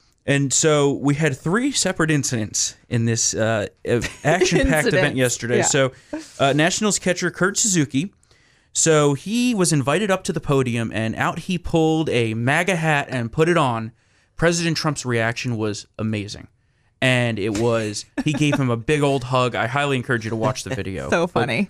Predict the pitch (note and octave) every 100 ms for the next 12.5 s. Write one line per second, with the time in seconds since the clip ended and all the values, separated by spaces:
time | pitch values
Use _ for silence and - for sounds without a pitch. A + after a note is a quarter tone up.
0 | - A#2+ C#3+ C#3+ A#2+ - G#2 - F#2+ F2+
1 | - A1+ - F#3 - - _ - C3+ D#3+
2 | F3+ E3+ C#3+ D3 D#3+ D#3+ D3 D3+ C#3 C#3+
3 | C3+ B2+ C3 C#3 A#2+ D3+ B3+ G#3 A#2 -
4 | A2 G2+ A2 A#2+ - - _ _ C3+ D3
5 | - E3+ C3 C#3+ F#3+ B3+ - - _ _
6 | _ _ - B2+ C3 A2+ A#2 D3+ B2+ A#2+
7 | A#2 A2 - E3+ F3+ - D3 B2 A2+ A2+
8 | - - A#2 A#2+ - A2 G#2+ - D#2 -
9 | - F#3 - _ _ _ - B2+ A#2+ A2+
10 | - B2 - A2 - D#3+ F#3+ F#3+ F#3+ F#3+
11 | - B2+ D3+ E3+ F3 D#3 D3 C#3 D3+ C3
12 | C3 C3 B2+ A#2